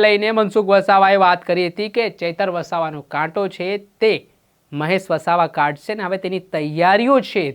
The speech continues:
તે શરૂ થઈ ગયો હોય તે પ્રકારનો ઇશારો છે તે મળી રહ્યો છે ને આગામી સમયમાં સૂત્ર જે રીતે બતાવી રહ્યા છે કે મહેશ વસાવા છે તે ભરૂચના ઝઘડિયામાં એક સંમેલન પણ યોજશે ને તેઓ ભારતીય જનતા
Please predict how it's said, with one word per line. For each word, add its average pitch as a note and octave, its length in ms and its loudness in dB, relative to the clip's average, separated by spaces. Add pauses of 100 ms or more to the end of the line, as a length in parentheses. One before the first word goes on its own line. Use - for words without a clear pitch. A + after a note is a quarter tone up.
તે D#3+ 140 -6
શરૂ F3+ 280 -2
થઈ D#3+ 160 -2
ગયો D#3 160 -4
હોય F3 160 -4
તે D#3+ 160 -6
પ્રકારનો D#3+ 480 -6
ઇશારો C#3 340 -8 (120)
છે F3+ 160 -8
તે E3 160 -6
મળી D#3+ 180 -4
રહ્યો E3+ 240 -2
છે G#3+ 100 -14
ને F#3 60 -4
આગામી D#3+ 340 -6
સમયમાં E3 440 -8
સૂત્ર F3+ 340 -4
જે F3 100 -4 (240)
રીતે D#3+ 180 -6 (100)
બતાવી E3+ 360 -4
રહ્યા E3+ 220 -2
છે G3 100 -2 (520)
કે D#3+ 60 -8 (140)
મહેશ D#3+ 260 -8
વસાવા E3 480 0
છે D#3+ 140 -10 (120)
તે F3+ 60 -8 (240)
ભરૂચના E3+ 400 -8 (100)
ઝઘડિયામાં D3+ 680 -8
એક E3+ 160 -10
સંમેલન D3+ 580 -10
પણ E3 220 -4
યોજશે D3+ 400 -6 (120)
ને F3 60 -6 (120)
તેઓ A3+ 180 2
ભારતીય F3+ 400 0
જનતા E3+ 200 0